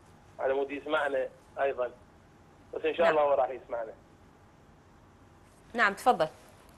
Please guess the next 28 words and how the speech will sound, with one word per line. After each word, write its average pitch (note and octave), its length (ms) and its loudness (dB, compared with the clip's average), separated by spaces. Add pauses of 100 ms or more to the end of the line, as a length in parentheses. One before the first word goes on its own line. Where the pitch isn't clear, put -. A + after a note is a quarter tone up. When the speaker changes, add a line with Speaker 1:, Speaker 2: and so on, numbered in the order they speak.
(1080)
Speaker 1:
آه، D#3 160 -2
ست E3 260 -10
نور، F#3+ 200 2
أنت F3+ 160 -8
يعني F3+ 360 0
مو F#3 160 -2
بعيدة D3 420 -4
عن B2 120 -6
الموضوع، A#2+ 600 -4
يعني C#3 260 -2
أنت C3+ 380 -8
زميلتنا C3 520 -6
وكل D3 260 -6
الزملاء B2+ 480 0
اللي A#2+ 140 -6
يعملون B2+ 360 -8
معاك B2 300 -2 (100)
الآن A#2 220 -2 (200)
في - 60 -20
القناة B2+ 420 0 (540)
والفضائيات C3+ 800 2
الأخرى C#3+ 460 -2 (420)
مو F3 100 0
Speaker 2:
مم. - 60 -2
Speaker 1:
بعيدين D3 400 -2
عن C#3+ 160 -2
نفس D3+ 220 -6
المعاناة B2 440 -2